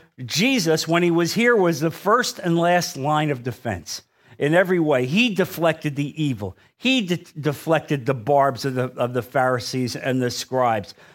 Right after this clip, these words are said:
He deflected the hate. They focused the hate on him.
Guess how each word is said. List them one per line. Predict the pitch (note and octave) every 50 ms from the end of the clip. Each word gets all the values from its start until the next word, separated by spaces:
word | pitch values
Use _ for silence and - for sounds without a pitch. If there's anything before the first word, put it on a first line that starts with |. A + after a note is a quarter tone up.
| _ _ _
He | G3+ B3+ C#4+ C#4 A#3 F3
deflected | F#3+ F#3+ - - - E3 F3 F3 E3+ F3 - E3 D#3 C3
the | D3+ D3 C#3
hate. | B2 C3 D#3 C#3+ C3+ A#2 - -
They | C#3+ D3
focused | - - F#3 G3 G3+ G3 G3 F3 - -
the | E3+ D#3+
hate | C#3+ E3+ E3 D#3+ D3+
on | D3 D3 C#3+ C#3+
him. | C3+ C#3 E3 C#3+ A#2+ G2